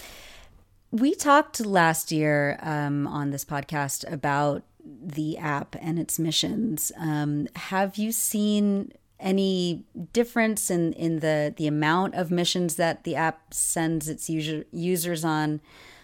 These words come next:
um, or the, the, the t-, like, you know, is there, like, a, um, you know, um, e-, expanding aggressive tone, or, or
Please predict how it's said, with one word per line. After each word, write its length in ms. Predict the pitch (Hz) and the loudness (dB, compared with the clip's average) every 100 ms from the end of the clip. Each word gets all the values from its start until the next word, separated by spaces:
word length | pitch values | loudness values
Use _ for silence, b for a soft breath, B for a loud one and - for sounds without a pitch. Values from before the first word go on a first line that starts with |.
| B | B
um, 460 | - 165 156 151 151 | -2 2 4 4 2
or 360 | - 156 151 151 | 2 2 4 2
the, 320 | 156 147 143 | 2 2 0
the, 160 | - 143 _ _ | -4 -6 _ _
the 100 | - | -6
t-, 340 | 147 - - 151 | -6 -6 -6 -4
like, 280 | 143 135 | -4 -4
you 200 | - 156 | -6 -4
know, 120 | 143 139 | -2 -2
is 160 | 143 | -2
there, 160 | 165 151 | -2 0
like, 220 | 147 143 | 0 -2
a, 140 | 139 139 196 - | -4 -6 -12 -10
um, 340 | 139 135 135 B B B B - | -6 -4 -6 B B B B -6
you 80 | |
know, 280 | 143 131 127 190 _ - | -4 -4 -6 -10 _ -18
um, 400 | 95 - - - - | -14 -12 -10 -12 -12
e-, 140 | 107 - | -16 -10
expanding 920 | 175 - - 147 156 165 165 156 151 151 | -8 -4 0 2 4 4 4 6 4 2
aggressive 800 | 165 170 160 208 - 220 208 - | -2 0 2 4 2 0 -2 -6
tone, 560 | - 214 214 214 208 | -4 0 2 2 2
or, 160 | 165 156 | 2 0
or 560 | 156 156 - 175 - | 0 -4 -8 -8 -10